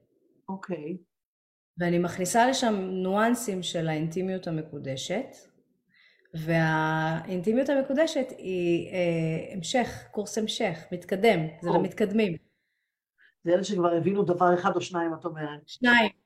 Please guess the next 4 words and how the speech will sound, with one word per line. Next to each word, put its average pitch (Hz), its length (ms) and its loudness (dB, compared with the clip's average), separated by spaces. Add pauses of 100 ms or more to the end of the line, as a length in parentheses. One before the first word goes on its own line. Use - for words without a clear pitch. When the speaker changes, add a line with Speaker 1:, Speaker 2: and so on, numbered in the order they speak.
(160)
Speaker 2:
ששניים 202 680 -2
באים, 151 360 -6 (100)
כן. - 180 -10 (1000)
Speaker 1:
הבנתי. 151 560 -12